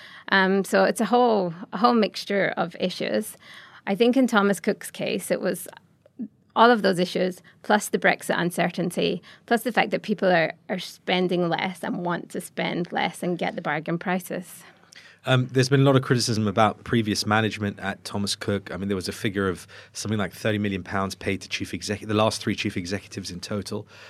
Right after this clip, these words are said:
Speaker 2: uh, none of whom, I think, in hindsight, would be have said to have steered the company in a pretty healthy direction. I mean, we talked about the potential impact on some of the tourism markets. We'll have to see how markets like Egypt and Tunisia are affected.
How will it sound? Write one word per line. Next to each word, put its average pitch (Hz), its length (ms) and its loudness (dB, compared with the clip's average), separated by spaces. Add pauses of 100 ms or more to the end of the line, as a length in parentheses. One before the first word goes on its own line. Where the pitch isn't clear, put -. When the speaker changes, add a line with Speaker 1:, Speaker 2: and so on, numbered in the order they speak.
(160)
Speaker 2:
uh, 92 220 -4
none 113 200 2
of 101 120 -2
whom, 90 340 -2 (100)
I 92 100 -6
think, 92 260 -8
in 87 80 -8
hindsight, 95 500 -2
would 87 140 -8
be 78 100 -8
have 85 120 -10
said 92 260 -2
to 95 80 -6
have 87 100 -6
steered 92 300 -2
the 90 60 -6
company 92 380 -6
in 82 60 -6
a 85 60 -10
pretty 92 260 -8
healthy 87 420 -8 (640)
direction. 98 580 0
I 90 80 -4
mean, 107 140 0
we 110 100 2
talked 127 280 4
about 104 300 2 (160)
the 95 100 -10
potential 95 380 -4
impact 98 380 -4
on 90 360 -8
some 101 160 -6
of 90 60 -6
the 87 60 -6
tourism 107 380 -2
markets. 101 400 -4 (300)
We'll 127 100 2
have 131 140 2
to - 80 -8
see 165 240 2
how 107 320 2 (480)
markets 117 400 0
like 90 160 -2
Egypt 101 360 -4
and 87 100 -8
Tunisia 95 420 -4
are 90 100 -6
affected. - 540 -8